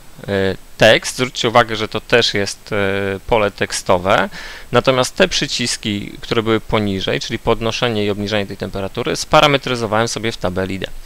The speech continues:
Ale najbardziej istotny jest wiersz tutaj ten górny. Jak wygląda jego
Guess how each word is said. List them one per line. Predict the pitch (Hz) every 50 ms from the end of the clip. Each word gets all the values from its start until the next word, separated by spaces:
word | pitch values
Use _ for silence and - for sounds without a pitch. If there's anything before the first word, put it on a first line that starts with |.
| - - - - - - - -
Ale | - 156 139 - - -
najbardziej | 92 101 110 110 110 101 113 160 196 214 214 247 - -
istotny | 131 - - - - 104 - - - 101 110 131 - -
jest | - 113 113 110 - -
wiersz | 110 110 120 127 135 135 127 - - - - - - - - - -
tutaj | - 131 - - 117 104 101
ten | - 113 110 107 107 113 - - - - - - - - - -
górny. | - 101 120 123 107 - - - - - -
Jak | - 143 -
wygląda | - 143 139 143 135 131
jego | 127 127 127 117 113 120